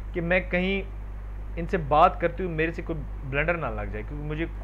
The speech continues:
पता ही नहीं है इन चीज़ों का, ये पता नहीं बातें करते हैं कहाँ की कर रहे हैं। Reason ये कि वो भी इंसान है।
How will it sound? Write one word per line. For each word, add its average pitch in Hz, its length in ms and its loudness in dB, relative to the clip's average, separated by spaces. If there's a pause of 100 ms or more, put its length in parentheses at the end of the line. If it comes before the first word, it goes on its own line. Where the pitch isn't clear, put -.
(160)
पता 160 160 2
ही 185 60 2
नहीं 190 100 -2
है 185 80 -2
इन 170 100 -4
चीज़ों 160 180 -6
का, 156 60 0
ये 151 80 0
पता 160 100 -4
नहीं 160 120 -2
बातें 156 260 4
करते 151 220 -2
हैं 156 100 -2
कहाँ 143 160 0
की 156 80 -4
कर 139 180 0
रहे 139 120 -4
हैं। - 240 -6 (3500)
Reason 156 420 2
ये 185 120 2
कि 180 80 -2
वो 160 180 2
भी 160 100 0
इंसान 147 440 -2
है। 92 80 -6